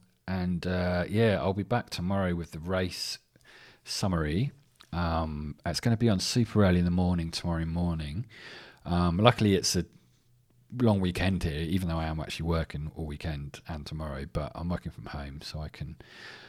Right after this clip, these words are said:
um, I'll probably get up and start working and stick the qu-, stick the, um, race on, on my laptop on the side and, uh, watch it as I work. So I'll, um, once that's done, I'll probably do a little review at lunchtime and get it up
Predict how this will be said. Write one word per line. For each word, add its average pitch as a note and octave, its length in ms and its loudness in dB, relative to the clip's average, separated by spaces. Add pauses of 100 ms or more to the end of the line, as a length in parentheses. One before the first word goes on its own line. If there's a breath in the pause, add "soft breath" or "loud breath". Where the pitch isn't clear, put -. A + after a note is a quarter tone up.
(200 loud breath)
um, C#2+ 520 -4 (920)
I'll D#2 140 -4
probably E2+ 200 0
get E2+ 240 2
up D#2 200 0
and C#2 100 -8
start C#2 300 -2
working D2+ 360 0
and D2+ 140 -6
stick - 280 -2
the E2 100 -10
qu-, D#2 240 -4
stick - 320 -4
the, D2+ 220 -4
um, D2 220 -6
race D2+ 320 -2
on, C#2+ 300 -6
on E2 120 -4
my D2 80 -6
laptop - 440 -8
on C#2+ 80 -10
the D2 80 -10
side D2+ 400 -6 (180)
and, D2 160 -8
uh, D2 180 -6
watch D2+ 220 -8
it - 80 -10
as C#2 80 -6
I - 40 -8
work. - 500 -8
So D2 240 -6
I'll, C#2 220 -6
um, C#2 260 -8
once A2 180 -2
that's F#2+ 200 0
done, F#2 240 6
I'll F2 60 2
probably F2 280 2
do F#2 180 2
a E2+ 40 4
little D#2+ 240 -2
review D#2+ 320 -6
at C#2 60 -10
lunchtime C#2+ 520 -12
and C#2+ 100 -12
get D2 120 -8
it - 80 -12
up - 280 -12